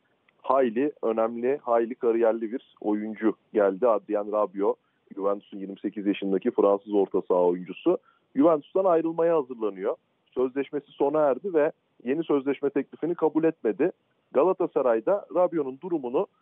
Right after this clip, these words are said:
yakından takip ediyordu bir süredir ve özellikle yeni sözleşme durumunun gerçekleşmemesiyle, Juventus'un sözleşmesini,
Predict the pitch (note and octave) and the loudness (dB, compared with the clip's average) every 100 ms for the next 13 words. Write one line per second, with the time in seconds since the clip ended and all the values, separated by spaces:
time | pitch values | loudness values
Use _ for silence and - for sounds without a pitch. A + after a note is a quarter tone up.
0 | _ _ - F#3 E3 D3 D#3 F#3+ - _ | _ _ -2 0 0 -2 0 0 -6 _
1 | - E3+ D3 - - - D3+ D#3 C3 G#2+ | 0 2 2 -2 -18 -8 -8 -4 -6 -8
2 | A2+ - G#2 G2+ G#3+ D#3 C#3 C#3+ _ _ | -14 -6 -2 0 0 2 4 2 _ _
3 | _ _ - A2+ C#3 D#3 F3+ - D3 C#3+ | _ _ 0 2 4 2 0 -2 0 0
4 | C3 C3+ D#3 D3 C#3 B2+ C3 - C#3+ C#3+ | 0 -4 -2 -2 0 0 -4 0 0 0
5 | - _ _ _ A2+ B2 C3 B2 C3+ _ | -4 _ _ _ -6 -2 0 0 0 _
6 | _ - A#2 - C3 - C3+ C#3 B2 G#2 | _ 0 0 0 -6 -6 -8 -4 -2 -4
7 | - G2 F#2+ G2 G#2+ A2+ - A#2+ - A2 | -6 -2 0 2 2 2 -2 -8 -2 0
8 | A2 A2 A#2 - A#2+ | 0 -2 -4 -4 -4